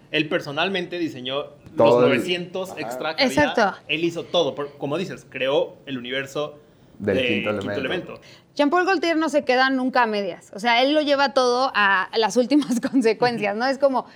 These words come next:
Speaker 3: voy a hacer el vestuario, ok, lo voy a hacer completo. Porque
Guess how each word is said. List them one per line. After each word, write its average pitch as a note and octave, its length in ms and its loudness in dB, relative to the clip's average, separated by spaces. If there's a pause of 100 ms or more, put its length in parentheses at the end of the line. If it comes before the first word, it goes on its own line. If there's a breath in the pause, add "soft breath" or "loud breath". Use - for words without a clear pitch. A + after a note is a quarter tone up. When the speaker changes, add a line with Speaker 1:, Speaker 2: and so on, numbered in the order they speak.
(220 loud breath)
Speaker 3:
voy C#4+ 160 6
a E4 60 4
hacer D4+ 180 4
el C#4+ 60 -2
vestuario, A#3+ 440 2
ok, B3 140 -4 (100)
lo A#3 100 2
voy A3 120 2
a - 20 2
hacer A3 240 -4
completo. A#3 520 -2
Porque A3 340 -2